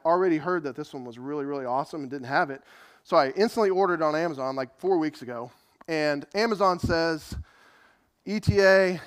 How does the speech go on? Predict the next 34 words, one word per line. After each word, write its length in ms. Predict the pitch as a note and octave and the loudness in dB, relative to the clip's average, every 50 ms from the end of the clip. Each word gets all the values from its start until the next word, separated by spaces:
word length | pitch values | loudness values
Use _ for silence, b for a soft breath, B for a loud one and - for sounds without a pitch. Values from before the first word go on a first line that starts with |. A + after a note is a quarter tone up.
| B B | B B
what's 160 | - C#3 - | -14 -14 -12
today, 160 | - C3 A2+ | -12 -14 -14
September 360 | G#2 - D#3 C3+ - F3 D#3 C#3+ | -10 -10 -12 -10 -8 -8 -8 -8
fourth? 340 | - - D#3+ D#3+ D#3 D3+ | -6 -4 -4 -4 -2 -4
It 40 | D3+ | -6
was, 140 | C3+ C3 A#2+ | -8 -6 -6
like, 180 | C#3+ C#3 B2+ - _ _ _ _ | -8 -8 -8 -12 _ _ _ _
September 420 | - F3+ D#3 - - F#3 E3+ D#3+ | -8 -8 -6 -6 -6 -6 -6 -6
first 460 | - - - D#3+ D#3 D3+ C#3 - - | -10 -8 -6 -4 -4 -4 -4 -8 -14
or 40 | B2+ | -16
second, 360 | - - D3+ C3 B2 - B2 | -10 -8 -8 -8 -8 -10 -16
and 100 | A#2+ B2+ | -16 -14
I'm 120 | C3+ C3 B2+ | -14 -14 -14
like, 160 | A#2 A#2 - - | -14 -16 -18 -12
"Well, 300 | D#3 D3 C#3 C3 B2 - _ _ - | -8 -6 -6 -6 -8 -12 _ _ -8
that 180 | C#3+ C#3+ D3+ | -4 -4 -4
ain't 140 | C#3 A#2+ A2 | -4 -6 -12
gonna 180 | - G2+ G2 G2 | -18 -18 -16 -14
help. 240 | A2+ B2 C3 B2 - | -12 -10 -10 -8 -10
I 80 | C#3 | -8
gotta, 240 | B2+ D3 D3 C3+ B2 A2+ _ _ _ - D3 | -6 -4 -4 -6 -6 -10 _ _ _ -18 -12
I 120 | C3 C#3 | -12 -8
gotta 180 | C3+ D3+ C3+ B2 | -4 -4 -4 -4
have 160 | C3 B2+ B2 | -6 -8 -10
it 80 | B2 A2+ | -14 -18
before 260 | - - C#3+ C#3+ C3 | -16 -12 -10 -8 -4
then." 400 | C3+ F3 G#3 F#3+ E3 D#3+ E3 D3+ | -2 0 0 0 0 -2 -6 -10
So 260 | - - D3+ C#3+ C#3 | -10 -6 -6 -4 0
I 140 | C#3 D3 D#3 | 0 0 0
just 260 | D#3 - - B3 - | 0 -4 -14 -8 0
kept 180 | - A#3+ A3+ - | 0 0 0 2
it 60 | G3+ | 0
on 120 | F3 D#3 | 0 0
order, 320 | E3+ F3+ F3+ F3+ F#3+ F#3 | 2 2 2 2 0 -2